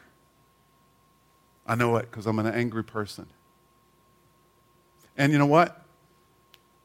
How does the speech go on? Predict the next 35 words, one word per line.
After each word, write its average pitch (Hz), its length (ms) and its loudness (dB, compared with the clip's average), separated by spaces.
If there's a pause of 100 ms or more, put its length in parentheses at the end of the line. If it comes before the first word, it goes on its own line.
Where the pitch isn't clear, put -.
(260)
I've 123 240 0
been 135 120 2
able 143 200 0
to 131 60 4
avoid 131 360 2
some 120 140 -4
mistakes 117 540 -2
that 110 100 -2
I 107 80 -2
know 110 180 0
I 107 60 2
would 104 180 0
have 95 140 -2
made. 101 340 2 (180)
And 107 380 -2
they 113 140 4
went 120 200 2
through 135 340 2
a 92 120 -6 (160)
couple 104 300 -4
of 92 80 -2
those 98 340 -4
mistakes. - 680 -8 (720)
And 113 100 -4
they 123 60 -2
would 123 160 0
have 127 100 -2
made 131 240 0
them. 95 140 -14 (320)
<laughs> - 480 0 (2250)
And 123 80 -2
they 139 60 2
went 139 160 4
on 131 140 2
to 110 320 0